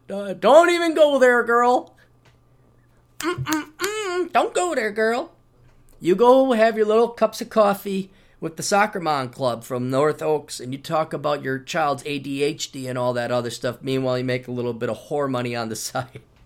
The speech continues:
Oh my God. And shame on you boys for following. If you've paid for this, shame on you. Shame on you. Pathetic. Just pathetic.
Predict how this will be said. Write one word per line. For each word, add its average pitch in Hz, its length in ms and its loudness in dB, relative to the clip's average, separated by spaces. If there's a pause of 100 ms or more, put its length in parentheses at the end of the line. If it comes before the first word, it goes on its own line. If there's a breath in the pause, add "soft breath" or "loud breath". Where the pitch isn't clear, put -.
(3000 loud breath)
Oh 214 520 4
my 160 240 4
God. 147 640 0 (1000 loud breath)
And 196 120 2
shame 302 320 4
on 254 160 8
you 226 140 6
boys 175 400 6
for 139 120 -2
following. 143 480 2
If 180 160 0
you've 349 220 6
paid 247 260 4
for 226 60 -10
this, 196 160 4
shame 165 420 2
on 131 220 0
you. 110 260 -4
Shame 349 540 -2
on 233 400 6
you. 156 460 0 (1500)
Pathetic. 135 680 -2
Just - 280 -8
pathetic. 120 560 -12